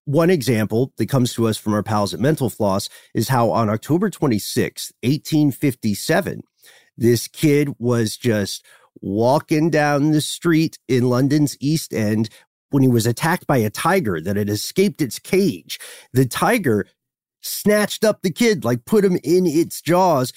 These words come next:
and ran off with him down the street. Luckily, the kid survived. The tiger survived. And the guy who rescued the boy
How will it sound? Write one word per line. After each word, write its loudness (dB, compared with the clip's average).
and 4
ran 2
off 2
with 0
him 2
down 0
the 0
street. -4
Luckily, 2
the 0
kid 0
survived. 0
The 0
tiger 0
survived. 0
And 4
the 2
guy 2
who 0
rescued 0
the 0
boy 2